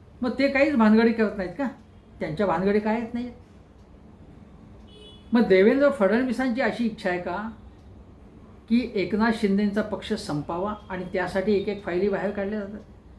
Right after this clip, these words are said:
आणि अजितदादांची एकही भानगड बाहेर काढली जात नाही? याचा विचार केला पाहिजे. एकनाथ शिंदे यांचा पक्ष हा हळूहळू खतम करण्याची भाजपची चाल आहे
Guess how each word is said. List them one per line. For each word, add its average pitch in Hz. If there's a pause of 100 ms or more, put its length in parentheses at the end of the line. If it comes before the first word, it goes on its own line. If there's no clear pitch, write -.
(300)
आणि 190
अजितदादांची 196
एकही 185
भानगड 214
बाहेर 185
काढली 190
जात 185
नाही? 185 (1700)
याचा 165
विचार 180
केला 170
पाहिजे. 143 (1120)
एकनाथ 214
शिंदे 202
यांचा 202
पक्ष - (760)
हा 220 (600)
हळूहळू 202
खतम 226
करण्याची 208 (460)
भाजपची 180
चाल 196
आहे 202